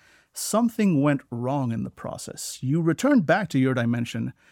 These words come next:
but the Celeste is now in the twenty-first century. Again, think of it like a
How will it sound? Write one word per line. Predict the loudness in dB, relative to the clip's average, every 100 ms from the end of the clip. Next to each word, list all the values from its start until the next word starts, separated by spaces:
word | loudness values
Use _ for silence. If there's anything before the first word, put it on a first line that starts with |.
| _ _
but | -6 -4
the |
Celeste | -4 -4 -4 -4
is | -6 -2
now | 0 0 -2 -4 -2
in | -2
the | -2
twenty-first | -6 -4 -4 -4 -6 -6 -8 -12 -16
century. | -10 -10 -10 -14 -14 -16 _ _
Again, | -4 0 0 -2 _ _ _ _ _ _
think | 0 0
of | 0 -2
it | -4
like | -6
a | -8